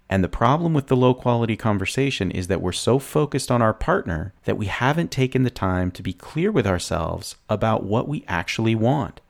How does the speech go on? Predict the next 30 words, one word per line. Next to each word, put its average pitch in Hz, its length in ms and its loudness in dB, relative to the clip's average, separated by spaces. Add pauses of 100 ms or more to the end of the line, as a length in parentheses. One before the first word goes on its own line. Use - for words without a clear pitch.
(120)
If - 160 -2
you 104 60 4
have 202 400 2
taken 104 320 2
that 85 200 -2
time, 85 420 -4 (100)
then 101 280 2
try 165 680 0
putting 151 320 2
your 127 160 2
emphasis 107 720 -2
on 98 200 2
the 92 80 -4
things 123 420 2
that - 160 -6
you 104 320 -2
can 143 140 4
actually 90 400 0
control, - 680 -4
the 98 100 -6
things 110 300 0
you 98 240 -2
can 107 220 0
do 107 300 0
directly 92 760 -4 (180)
that - 140 -2
will 104 240 -4
increase 113 720 0
your 90 100 -2
chances 90 800 -2